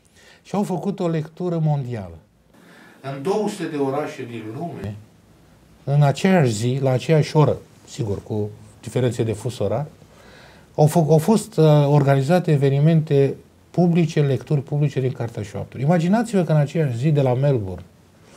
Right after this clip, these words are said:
până la Buenos Aires, Los Angeles, Toronto, Edinburgh, Oslo, Stockholm, s-a citit din Cartea Șoaptelor și interesant este că în unele locuri, cum a fost, uh,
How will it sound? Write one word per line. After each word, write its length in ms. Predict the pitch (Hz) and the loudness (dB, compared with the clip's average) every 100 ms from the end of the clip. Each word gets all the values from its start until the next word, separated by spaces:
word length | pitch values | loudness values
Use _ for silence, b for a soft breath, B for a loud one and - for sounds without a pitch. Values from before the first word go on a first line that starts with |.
| B B | B B
până 160 | - 147 | -2 2
la 100 | 143 | 4
Buenos 420 | 131 147 139 127 | 4 4 2 2
Aires, 380 | 151 135 98 87 - - - | 4 4 2 -6 -16 -20 -8
Los 280 | 123 127 - | -4 -2 4
Angeles, 520 | 160 127 101 87 90 | 4 4 0 -6 -10
Toronto, 640 | - 143 147 147 107 95 95 | -4 0 4 4 2 -6 0
Edinburgh, 600 | 156 151 117 101 92 95 - B B | 2 4 2 -2 -6 -10 -14 B B
Oslo, 640 | 131 170 160 123 104 95 90 B B | 4 6 4 0 0 0 -4 B B
Stockholm, 680 | - - 175 175 131 107 87 - - b b b _ _ _ _ - | -4 6 6 6 0 -2 -4 -12 -20 b b b _ _ _ _ -12
s-a 360 | - 202 214 - - _ _ | 0 2 2 -6 -20 _ _
citit 320 | - 147 147 156 | -8 -6 0 0
din 140 | 143 | 0
Cartea 340 | - 143 127 | 2 2 2
Șoaptelor 760 | 110 - 180 180 165 160 160 156 - - B B | -2 2 2 2 2 4 4 0 -6 -20 B B
și 420 | - - 165 - 156 | -10 0 2 4 2
interesant 540 | 143 143 143 175 165 | 2 2 2 2 2
este 240 | 156 156 | 2 0
că 120 | 147 151 | 2 4
în 60 | |
unele 260 | 165 160 147 | 4 6 6
locuri, 340 | 156 156 117 | 4 4 -2
cum 120 | - | 0
a 80 | 123 | 0
fost, 420 | 123 147 139 - | 2 2 0 0
uh, 140 | 139 | 0